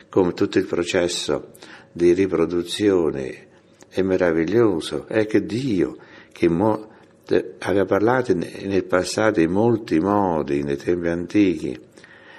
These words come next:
aveva parlato quindi attraverso i padri e per mezzo dei profeti, ultimamente, in questi giorni, perché l'autore della lettera agli ebrei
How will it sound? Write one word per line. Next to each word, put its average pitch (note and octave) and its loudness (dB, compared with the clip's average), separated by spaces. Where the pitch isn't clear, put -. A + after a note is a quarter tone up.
aveva F#2 0
parlato G2+ 2
quindi F#2+ 2
attraverso G2+ 0
i F2+ 4
padri D2+ -2
e G2 0
per F#2+ 0
mezzo G2 2
dei E2+ 2
profeti, E2+ 2
ultimamente, F#2+ 0
in G2+ -2
questi B2 2
giorni, D#2 0
perché D2 0
l'autore D2+ 2
della D2+ 2
lettera D#2+ -2
agli F#2 2
ebrei G#2+ 2